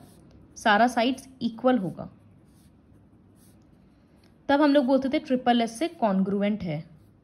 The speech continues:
लेकिन सिमिलैरिटी में इक्वल तो होगा नहीं, तो इसमें क्या होता है, प्रोपोर्शनल होता है। जैसे हम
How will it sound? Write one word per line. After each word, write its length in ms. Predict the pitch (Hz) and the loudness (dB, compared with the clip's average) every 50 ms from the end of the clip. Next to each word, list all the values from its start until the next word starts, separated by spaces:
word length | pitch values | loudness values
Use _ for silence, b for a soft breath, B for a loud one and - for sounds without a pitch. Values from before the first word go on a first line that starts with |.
| _ _ _ _ _ _ _ _ _ _ _ _ b b b b b b b b b b b - | _ _ _ _ _ _ _ _ _ _ _ _ b b b b b b b b b b b -2
लेकिन 400 | 202 220 240 233 233 320 359 330 | 0 0 0 2 0 -2 -2 -2
सिमिलैरिटी 680 | - - 269 247 254 262 269 262 262 277 262 - 320 311 | -2 2 4 4 6 6 6 4 4 2 0 0 0 2
में 240 | 311 320 330 330 - - - - - _ - | 2 0 0 -2 -6 -12 -20 -20 -18 _ -4
इक्वल 360 | 226 220 - - 277 277 285 | -4 -4 0 2 2 2 2
तो 120 | 277 302 | 2 0
होगा 240 | 269 294 311 277 285 262 | 2 2 2 2 2 0
नहीं, 200 | 247 226 226 226 226 - - _ _ _ _ _ _ _ - | 0 0 -2 -6 -10 -14 -20 _ _ _ _ _ _ _ -2
तो 40 | 240 | -2
इसमें 280 | 233 233 - 269 269 | -2 0 0 -2 0
क्या 140 | 269 302 277 | 2 2 2
होता 220 | 277 269 269 302 | 2 0 -2 -4
है, 140 | 339 330 - | -6 -6 -8
प्रोपोर्शनल 640 | - 214 196 - - 196 196 190 190 - 220 208 202 | -8 -8 -8 -6 -4 -4 -4 -4 -4 -6 -6 -4 -4
होता 260 | 180 160 156 156 156 160 | -4 -6 -6 -8 -10 -12
है। 140 | 180 - - - - _ _ _ _ _ _ _ _ _ _ _ _ b b b b b b b b b b b b b b b b _ _ _ - | -14 -16 -20 -20 -20 _ _ _ _ _ _ _ _ _ _ _ _ b b b b b b b b b b b b b b b b _ _ _ 2
जैसे 500 | 196 247 247 247 - 277 277 302 349 370 | 4 4 4 4 2 2 2 2 2 -2
हम 420 | 339 262 254 254 269 294 320 320 | -2 0 0 0 2 0 -2 -4